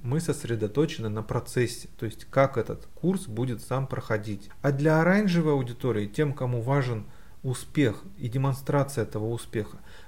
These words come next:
мы сосредоточимся на результате. То есть для оранжевой аудитории нам надо создать в умах этой самой аудитории образ уже готового пекаря, успешного пекаря, который печёт этот хлеб, и все ему аплодируют,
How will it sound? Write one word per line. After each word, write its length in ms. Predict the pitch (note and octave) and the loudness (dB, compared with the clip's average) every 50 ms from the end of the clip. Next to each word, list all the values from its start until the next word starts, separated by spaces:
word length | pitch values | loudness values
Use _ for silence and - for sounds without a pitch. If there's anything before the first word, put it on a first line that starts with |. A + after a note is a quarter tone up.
| - | -4
мы 200 | - B2+ D#3 F#3 | 0 4 4 4
сосредоточимся 920 | - F#3 D3+ - - B2+ B2+ C3 B2+ - C3+ C3 - - A2 G2+ - A#2 | 4 2 0 0 0 -2 0 0 2 2 0 0 0 -2 -4 -4 -4 -2
на 140 | A#2 B2 C3 | 0 2 4
результате. 640 | C#3 C#3 C#3 D3+ D3+ C#3 - D#3+ D#3 C3+ A2 - - | 4 4 4 2 0 0 0 2 2 2 0 -2 -4
То 140 | - - B2+ | -2 -2 -2
есть 120 | A2+ - - - - - - | -2 -2 -6 -14 -14 -10 -6
для 240 | B2 A#2+ A#2+ C3+ C#3 | -2 2 2 4 6
оранжевой 560 | C#3+ E3 F#3 G3+ G3+ F3 E3+ E3 D3 C3+ B2+ | 6 6 6 6 6 4 4 2 2 2 0
аудитории 540 | B2 A#2+ A#2+ B2+ B2+ - C#3 B2+ A2 A2 - | 0 -2 -2 -4 -4 -2 0 0 0 -2 -4
нам 340 | - A#2+ C3 D3 D#3 D#3 | -4 0 0 2 2 2
надо 300 | C#3+ D3+ D#3 D3 C#3 C3 - - - - - - | 0 0 0 0 0 -2 -2 -6 -14 -14 -12 -12
создать 640 | - - - C#3 B2+ B2 B2 C3+ D#3 C#3+ B2 - - - - - - - - - - | -6 -2 0 0 0 0 2 2 4 2 2 0 -4 -12 -14 -14 -14 -14 -14 -12 -10
в 180 | - A2 G2+ B2+ | -8 -4 -2 0
умах 420 | C#3 D3 D#3 C#3 A#2+ G#2 - - - - - | 2 4 4 2 2 0 -4 -8 -14 -16 -6
этой 300 | - C3 C3+ B2+ - A#2 | -2 0 0 0 0 -4
самой 340 | - - - C3+ B2 A#2 A2 - | -4 -2 0 0 0 0 -2 -2
аудитории 680 | - B2 A#2+ A#2+ A2+ B2+ B2+ - G3 G#3 F#3+ D#3 A#2+ A2 - | -2 -2 0 0 0 -2 0 2 4 4 4 4 2 0 2
образ 420 | C#3 E3+ F3+ D#3+ D#3 D3 C3 - | 2 4 4 4 4 2 0 0
уже 200 | C3 A#2 A2+ A#2+ | -2 -4 -4 0
готового 500 | A2 A2+ A2+ - - E3+ E3+ C#3+ B2 A#2 | 0 0 2 2 4 4 4 4 2 0
пекаря, 600 | - - - - D#3 D3 D3 - A2 - C#3+ - - - - | -4 -2 2 2 4 4 2 0 -4 -6 -6 -8 -12 -12 -10
успешного 600 | C#3 - - - - D#3 D#3+ D3+ D#3 - A#2+ A2+ | -10 -10 -6 -2 0 2 2 0 0 -2 -2 -4
пекаря, 380 | A2 - C#3+ C#3+ C#3+ C#3+ A2+ G#2+ | 0 2 2 2 4 2 0 0
который 320 | - A2+ G#2+ - A2+ A2+ | 0 -2 -2 -2 -2 -4
печёт 340 | - - C3 - - D3+ C3+ | -4 -4 -4 -2 -2 -2 0
этот 240 | B2 G#2 A2 A2 - | 0 0 -2 -2 -2
хлеб, 260 | - D#3 E3+ E3+ E3+ | 0 0 0 0 0
и 40 | - | -4
все 180 | - - - D3+ | -6 -4 -2 -2
ему 160 | C#3+ C3+ B2 | 0 0 0
аплодируют, 580 | A2+ - B2+ A#2+ A#2 B2+ D#3+ F3 D#3+ C#3 - | -2 0 0 0 2 2 4 2 2 2 0